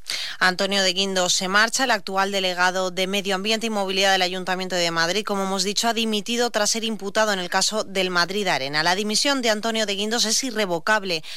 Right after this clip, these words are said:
Así lo ha informado el portavoz del Gobierno Municipal, Enrique Núñez,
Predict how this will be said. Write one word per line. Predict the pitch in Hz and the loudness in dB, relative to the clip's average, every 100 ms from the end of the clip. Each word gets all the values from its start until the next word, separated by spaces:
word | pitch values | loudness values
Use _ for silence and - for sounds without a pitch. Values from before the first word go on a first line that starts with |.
| - | -10
Así | - 190 240 | -4 -2 0
lo | 220 | -2
ha | 202 | -4
informado | 185 196 185 202 202 | -4 -6 -2 -2 -2
el | 254 | -4
portavoz | 202 175 180 175 190 | -6 -6 -4 -4 -4
del | 190 | -6
Gobierno | 175 175 190 190 185 | -4 -4 -4 -4 -4
Municipal, | 180 180 208 214 190 185 220 | -4 -4 -4 -6 -2 -2 0
Enrique | 202 180 185 196 | -2 -6 -6 -6
Núñez, | 202 190 233 | -4 -2 -2